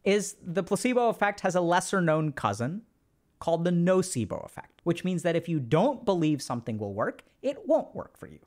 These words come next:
The therapeutic value of a medication that a patient does not believe in decreases,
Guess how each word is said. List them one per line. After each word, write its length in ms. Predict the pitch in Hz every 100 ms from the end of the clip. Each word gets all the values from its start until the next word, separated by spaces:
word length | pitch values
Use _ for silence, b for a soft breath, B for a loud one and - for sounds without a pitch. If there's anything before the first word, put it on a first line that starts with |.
| 147
The 100 | 160
therapeutic 640 | 170 185 214 220 247 180
value 380 | 165 160 196 196
of 80 | 170
a 40 |
medication 640 | 147 147 147 160 165 220
that 120 | 180 139
a 40 |
patient 380 | 131 147 - 139
does 120 | 120
not 200 | 139 123
believe 300 | 113 139 165
in 180 | 190 113
decreases, 680 | 143 - 113 - - -